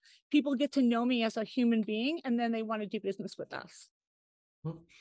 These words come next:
Speaker 2: Well, that brings up another point. People do business with people they like.
Speaker 1: That's right.
Speaker 2: <clears throat> Right? And that, and that takes you, again, another step out of that price competition.
Speaker 1: Yeah, you do
Speaker 2: Because
Speaker 1: not wanna do that. You don't wanna compete on that. And,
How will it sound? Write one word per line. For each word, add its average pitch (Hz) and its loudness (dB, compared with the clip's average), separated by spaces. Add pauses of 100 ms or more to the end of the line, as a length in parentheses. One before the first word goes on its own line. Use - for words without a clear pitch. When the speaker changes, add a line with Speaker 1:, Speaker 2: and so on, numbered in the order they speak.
(180)
Speaker 2:
Well, 165 -2
that 156 6
brings 139 0
up 123 -8
another 131 2
point. - -6
People 139 -2
do 123 -2
business 113 -6
with 113 -8
people 110 -12
they 110 -4
like. 123 -6 (600)
Speaker 1:
That's - -6
right. 277 2
Speaker 2:
<clears throat> - -10
Right? 110 -6 (360)
And 135 0
that, 139 2
and 131 0
that 131 0
takes 143 0
you, 120 2
again, 123 2
another 117 -2
step 107 -2
out 117 0
of 110 -6
that 104 -6
price 127 0
competition. - -10 (1300)
Speaker 1:
Yeah, 339 4
you 240 4
do - -6
Speaker 2:
Because 254 0
Speaker 1:
not 277 4
wanna 330 0
do 330 2
that. 254 -2
You 254 2
don't 254 0
wanna 277 -2
compete 262 -2
on 240 0
that. 180 -4
And, 214 -2